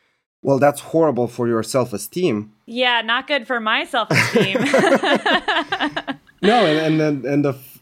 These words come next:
Speaker 1: and a very faulty idea, but it, it does, uh, it does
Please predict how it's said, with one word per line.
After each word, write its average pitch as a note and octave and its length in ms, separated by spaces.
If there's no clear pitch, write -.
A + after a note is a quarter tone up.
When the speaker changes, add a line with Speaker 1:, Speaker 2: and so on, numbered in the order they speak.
Speaker 1:
and C#3 180
a C#3 40
very D3+ 260
faulty C3+ 480
idea, A#2+ 480
but A2+ 260
it, B2 220
it B2 240
does, C3 340
uh, B2+ 340
it A2 180
does C3 500